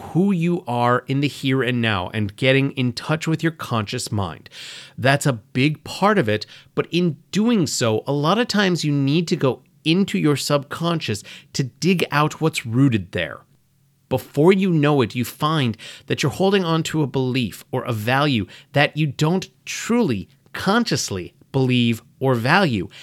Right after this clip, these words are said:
and yet it's there, and it's impacting how you approach life, the universe, and everything. If you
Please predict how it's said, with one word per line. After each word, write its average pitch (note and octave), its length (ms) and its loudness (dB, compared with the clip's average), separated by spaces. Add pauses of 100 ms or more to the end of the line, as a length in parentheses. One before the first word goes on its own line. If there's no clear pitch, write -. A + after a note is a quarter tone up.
(220)
and D3 220 0
yet D#3 420 2
it's - 260 -6 (100)
there, A2 580 0 (240)
and A#2 160 -2
it's - 100 -6
impacting D3 720 -2 (160)
how A#2 320 0
you C#3+ 180 4
approach A2+ 480 0
life, G#2+ 460 -4 (180)
the F3+ 100 -6
universe, A2 600 2 (100)
and A#2+ 220 -4 (160)
everything. F#2+ 800 -4 (580)
If C3+ 240 -2
you G#2+ 200 -2